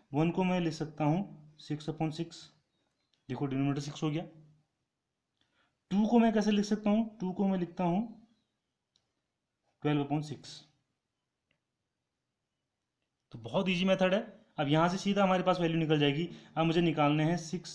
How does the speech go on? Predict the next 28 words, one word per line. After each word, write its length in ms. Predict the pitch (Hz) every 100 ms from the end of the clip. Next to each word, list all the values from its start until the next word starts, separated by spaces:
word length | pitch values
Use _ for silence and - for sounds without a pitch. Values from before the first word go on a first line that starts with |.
| -
upon 540 | 156 156 151 156 160 160
सिक्स 460 | 156 160 170 - 190
and 960 | 190 - _ _ _ _ - 139 156 156 - - _ _ -
ट्वेल्व 300 | 147 160 165 160
upon 360 | 147 143 147
सिक्स, 440 | 143 - 147 - - 110 - _
इसके 240 | 131 - 160
बीच 180 | 151 156
में 100 | 156
मुझे 240 | 143 165 196 - - _
कैलकुलेट 360 | 143 139 160 160
करने 280 | 165 160 170
हैं 420 | 226 - - _
तो 60 | 147
फाइव 300 | - 160 180
रेशनल 240 | 175 170
नंबर। 260 | 156 143 127
तो 140 | - 143
ये 140 | 151
क्या 120 | 160
हो 80 | 147
जाएगा, 280 | 123 107 104 104 _ _ _ _ _ _ _ _ _ _ _ _ _ _
सेवन 380 | - 135 143
upon 200 | 139 147
सिक्स, 360 | 147 156 151 - - _ _ _ _ _ _ _ _ _ _ _ _ _ _ _ _ _ _ _ _
एट 300 | 143 147 151
upon 220 | 156 156
सिक्स, 400 | 151 156 - -